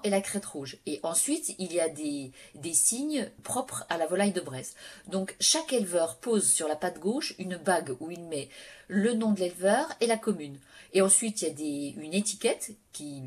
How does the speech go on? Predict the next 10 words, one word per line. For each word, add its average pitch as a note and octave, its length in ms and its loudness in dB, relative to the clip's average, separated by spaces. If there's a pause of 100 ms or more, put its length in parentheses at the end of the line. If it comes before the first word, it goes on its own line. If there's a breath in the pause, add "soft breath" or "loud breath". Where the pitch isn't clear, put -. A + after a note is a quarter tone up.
précise - 420 -2
si - 160 0
c'est D3 300 -2
un C#3 240 -4
chapon, C#3+ 680 -6
une F3+ 180 -6
poularde E3 560 -8
ou E3 160 -4
un D3+ 80 -2
poulet. D3+ 400 -4